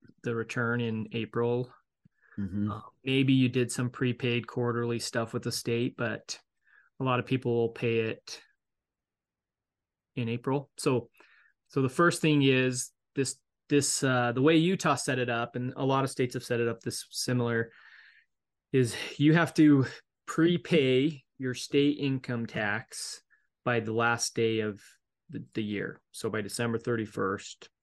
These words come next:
Speaker 1: you need to send them a check.
Speaker 2: So will you know your actual tax liability by that date, or is it an estimate?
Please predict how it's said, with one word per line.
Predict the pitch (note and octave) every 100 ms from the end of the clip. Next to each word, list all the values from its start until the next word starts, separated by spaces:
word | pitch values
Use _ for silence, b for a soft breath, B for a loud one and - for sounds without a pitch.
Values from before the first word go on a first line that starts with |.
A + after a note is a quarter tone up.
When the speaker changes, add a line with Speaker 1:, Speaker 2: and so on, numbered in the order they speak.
| _ _ _ _ -
Speaker 1:
you | A2+
need | A2
to | - G#2+
send | - G#2 G#2+
them | A2
a | G2+
check. | - - - - _ _ _ _ _ _ _ _ _
Speaker 2:
So | - C3 A#2+ A#2
will | C3 C3+
you | C#3
know | C3+ C3 C#3 C#3+ C3+
your | C3 A#2 A#2+
actual | A2 A#2+ A#2+ - A#2+
tax | - A#2+ A#2
liability | A2+ A2+ G#2 A2+ B2+ C#3
by | C#3 C3+
that | C#3+ -
date, | C3+ F#3 - - _ _ -
or | A#2+
is | A#2
it | A#2+
an | A2 A2
estimate? | G#2+ - E2 D2+